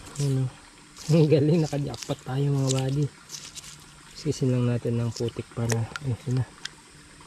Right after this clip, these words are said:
Ayun na. Para matanggal yung ano, para mabasa natin. Lumang luma na siya.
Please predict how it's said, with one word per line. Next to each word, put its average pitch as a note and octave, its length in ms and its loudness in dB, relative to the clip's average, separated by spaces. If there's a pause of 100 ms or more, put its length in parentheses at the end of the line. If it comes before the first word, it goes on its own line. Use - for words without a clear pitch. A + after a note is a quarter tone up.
Ayun B2 180 0
na. A#2 40 0 (2000)
Para A#2+ 240 2
matanggal A#2+ 400 2
yung A#2+ 240 0
ano, C3 160 2 (160)
para A#2+ 160 0
mabasa A#2+ 400 0
natin. A#2 320 2
Lumang C3+ 400 6
luma B2 320 4
na A#2 80 4
siya. D3+ 240 0